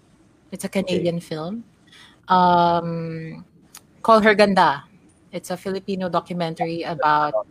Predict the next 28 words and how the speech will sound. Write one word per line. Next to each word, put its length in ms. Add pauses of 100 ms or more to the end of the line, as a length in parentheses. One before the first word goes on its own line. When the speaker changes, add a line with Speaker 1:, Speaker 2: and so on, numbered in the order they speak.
(400)
Speaker 1:
uh, 200
Miss 640
Jennifer 400
Laude. 520 (920)
And 240
Speaker 2:
That 60
was 80
Speaker 1:
third 300
Speaker 2:
horrible. 20
Speaker 1:
would 160
be, 380 (840)
what? 300 (800)
Speaker 2:
No, 100
that 80
was 120
horrible 340
what 140
happened 320
to 60
Jennifer 360
Laude. 320
That 100
was 120
horrible. 400 (480)
Speaker 1:
Ah, 260
yeah, 220
yeah, 180
yeah. 200